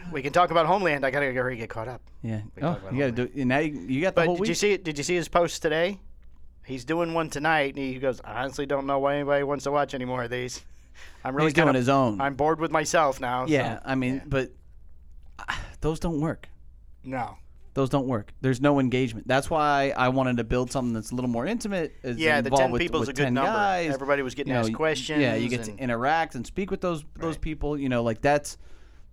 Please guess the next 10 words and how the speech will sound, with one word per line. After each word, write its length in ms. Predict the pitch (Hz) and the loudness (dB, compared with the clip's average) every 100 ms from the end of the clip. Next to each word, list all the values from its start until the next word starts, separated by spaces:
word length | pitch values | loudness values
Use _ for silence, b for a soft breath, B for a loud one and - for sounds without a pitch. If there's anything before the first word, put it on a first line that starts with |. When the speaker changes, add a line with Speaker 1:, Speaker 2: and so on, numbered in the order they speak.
| - | -6
Speaker 2:
that's 240 | 123 120 - | 0 0 0
cool. 340 | - 113 104 - | 0 0 0 -6
I 80 | 117 | -2
mean, 360 | 117 110 107 - - | -2 -2 -4 -10 -12
it's 120 | 120 | -2
not 180 | 165 151 | 0 4
like 160 | 143 127 | 2 2
he's 180 | 127 - | -2 -2
the 100 | 127 | -8
fucking 600 | - 131 - 113 107 113 | -4 -4 0 -2 -2 -6